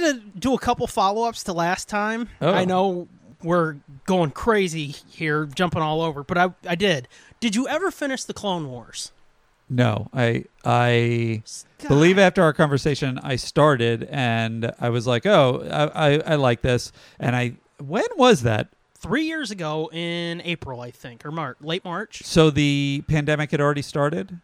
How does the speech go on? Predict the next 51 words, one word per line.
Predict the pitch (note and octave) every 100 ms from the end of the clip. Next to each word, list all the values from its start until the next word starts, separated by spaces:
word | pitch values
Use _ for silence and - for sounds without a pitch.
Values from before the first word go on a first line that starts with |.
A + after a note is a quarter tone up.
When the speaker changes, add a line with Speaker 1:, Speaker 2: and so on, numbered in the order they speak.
| _ _
Speaker 1:
Yeah, | F3 G#3 F3+
we | D#3+ F#3+
were | G3 F#3+
like, | E3+ D#3 C3+ - _ _ _ - A3 E3 D3+ C#3+
just | A#3 C4+
a | C4
couple | - - A3 - G#3
week-, | F3 F#3+ -
well, | G#3
hang | G#3 B3
on, | G3 C#3+
I | D#3
can | F#3 E3 _ _ _
go | A3+
back | G#3+ B3 -
on | F#3+
Twitter | F3 A#3+ G#3+
Speaker 2:
It |
Speaker 1:
and | A3+
Speaker 2:
doesn't | C4+ F#3+
Speaker 1:
tell | F3+
Speaker 2:
really | C#3+
Speaker 1:
you. |
Speaker 2:
matter. | C3 A#2+ B2
I |
was | C#3+
just | D#3
trying | - D3+
to | B2+
figure | C#3 C3
out | B2+ A#2 - -
where | C3+ B2 A#2
it |
was. | A#2 A2+ A2+
And | - E3+
I | D#3+
think | A3+ G3+
there | G#3+
was, | F3+ F3 E3 D#3 D3 B2+ - - - _ _ _ _ _ -
there's | E3 G3
no | G#3+ A3
logical | C#3 D3+ E3+ F3+ - C3
reason | C#3+ F#3 B2
why | A2 A2
I |
wouldn't | G#2+ B2
have | B2+ A2
gone | B2 C3
through | C3+ B2
Clone | - - C#3+ F3
Wars. | G#2 G2+ G#2 G2